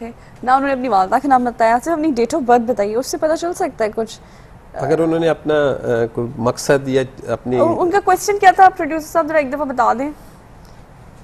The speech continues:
Speaker 1: किस, अच्छा, अ, फ्यूचर, अ, पाँच सात नाइनटीन एटी है उनकी date of birth।
Speaker 2: पाँच सात
Speaker 1: नाइनटीन एटी। अपने career के हवाले से फ-, और job में और इसके अलावा अपने future life के बारे में पूछना चाह रहे हैं।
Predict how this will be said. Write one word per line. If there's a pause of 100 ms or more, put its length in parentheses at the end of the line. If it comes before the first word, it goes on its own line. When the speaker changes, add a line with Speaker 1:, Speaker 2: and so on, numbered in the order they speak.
(200)
Speaker 1:
किस, (280)
अच्छा,
अ,
फ्यूचर,
अ,
पाँच
सात (200)
नाइनटीन
एटी (340)
है
उनकी
date
of
birth। (560)
Speaker 2:
पाँच
सात (100)
Speaker 1:
नाइनटीन
एटी। (540)
अपने
career
के
हवाले
से
फ-,
और
job
में
और
इसके
अलावा
अपने
future
life
के
बारे
में
पूछना
चाह
रहे
हैं।